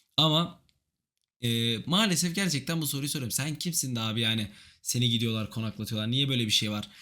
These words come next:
Ya sadece güzel diye karıları dolduruyorlar abi. Kimse kusura bakmasın. Benim en şey ya şu anda şaşırdım buna. Şu anda dellendim bu arada.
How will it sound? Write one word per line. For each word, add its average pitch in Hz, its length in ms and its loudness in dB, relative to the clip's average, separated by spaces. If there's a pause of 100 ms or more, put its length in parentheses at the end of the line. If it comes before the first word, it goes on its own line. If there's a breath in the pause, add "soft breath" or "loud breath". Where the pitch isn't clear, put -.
(200 loud breath)
Ya 135 120 2
sadece 170 320 4
güzel 135 320 2
diye 123 140 2
karıları 117 400 0
dolduruyorlar 110 480 -2
abi. 104 240 -4
Kimse 143 340 0
kusura 127 300 0
bakmasın. 120 400 -2 (380 loud breath)
Benim 202 420 0 (140)
en 208 260 2 (840)
şey 120 240 6
ya 104 160 0
şu 214 180 6
anda 143 200 6
şaşırdım 101 440 2
buna. 104 120 0
Şu 139 160 0
anda 107 240 2
dellendim 101 500 0
bu 101 80 -8
arada. 131 280 -2